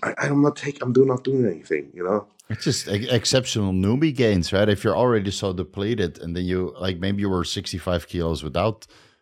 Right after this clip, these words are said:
Speaker 2: the running and the apples, and then you basically gained, like, ten kilos you should have had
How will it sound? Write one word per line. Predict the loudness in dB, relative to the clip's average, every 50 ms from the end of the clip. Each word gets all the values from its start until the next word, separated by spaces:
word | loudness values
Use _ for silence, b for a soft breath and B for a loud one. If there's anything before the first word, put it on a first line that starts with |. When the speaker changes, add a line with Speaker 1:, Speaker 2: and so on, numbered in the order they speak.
| b b
Speaker 2:
the | 0 0
running | 2 4 4 4 4 2 2 0 0
and | -2 -2
the | -4
apples, | -4 -4 -6 -6 -6 -8 -6 -6 -6 -6 -8 -12 -14 _ _ _
and | -8 -4 -2
then | -2 -2
you | -2 -2
basically | 0 2 2 2 0 0 -4 -4 -4
gained, | -4 -6 -4 -2 0 0 0 -2 -2 -4
like, | -4 -4 -4 -2
ten | 0 0 0 0
kilos | 0 -2 -2 0 0 0 0 -2
you | -6
should | -4 -4 -2 -2
have | -2 -2
had | -4 -6 -6 -6 -8 -10 -12